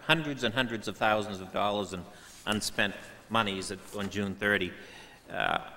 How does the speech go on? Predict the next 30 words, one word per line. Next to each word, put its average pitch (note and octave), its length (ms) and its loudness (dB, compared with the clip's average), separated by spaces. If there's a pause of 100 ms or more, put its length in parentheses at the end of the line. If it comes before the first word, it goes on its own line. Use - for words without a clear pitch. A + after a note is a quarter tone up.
(200)
fiscal D3+ 400 2
year A#2+ 180 10
two A#2+ 200 -2
thousand G#2+ 500 6
one G#2 160 4
is G2 140 0
not G#2 260 4
going G#2+ 160 0
to G2 80 -4
be G2 100 2
one G2 160 0
of F#2 80 -6
those F2+ 280 -6
years. G2 260 0 (160)
Uh, F#2 280 4
<laughs> - 40 -10 (500)
as G2+ 160 4
a G2 40 0
result G#2 420 4
of F#2 200 -8
the, F#2+ 440 2
uh, F#2 240 0 (360)
the G2 80 -2
extended G#2+ 480 4
winter, G#2 380 2
the F#2 80 -4
number G#2 320 2
of G2 100 -4
storms, G#2 600 2
the, F#2 240 -4